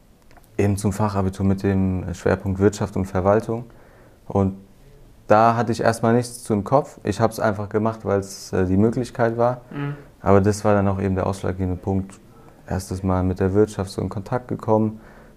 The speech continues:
Speaker 1: ähm, und dann habe ich das Fachabitur durchgezogen, mein erstes Jahrespraktikum. Bin auch mit Buchhaltung und Rechnungswesen eben in Verbindung gekommen.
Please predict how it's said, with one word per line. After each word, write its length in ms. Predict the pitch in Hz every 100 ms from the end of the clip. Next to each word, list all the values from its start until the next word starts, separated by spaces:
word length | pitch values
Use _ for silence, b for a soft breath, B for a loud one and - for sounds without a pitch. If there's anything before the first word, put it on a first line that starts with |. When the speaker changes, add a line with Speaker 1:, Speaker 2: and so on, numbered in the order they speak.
| B
Speaker 1:
ähm, 400 | 95 95 95 95 - - -
und 100 | 95
dann 100 | 92
habe 160 | 95 95
ich 80 |
das 100 | -
Fachabitur 580 | - 95 98 95 95 98
durchgezogen, 680 | 95 107 107 107 - 120 107
mein 120 | 95
erstes 320 | 95 95 87
Jahrespraktikum. 920 | 98 101 110 - 113 - 110 117 117 117 b b b b -
Bin 240 | 101 101
auch 300 | 98 98 -
mit 220 | 98 95
Buchhaltung 520 | 127 123 120 110 101
und 100 | 98
Rechnungswesen 640 | 98 107 104 98 101 95 95
eben 160 | 95
in 80 | 92
Verbindung 600 | - 95 95 95 92 95 - -
gekommen. 540 | 95 95 95 95 98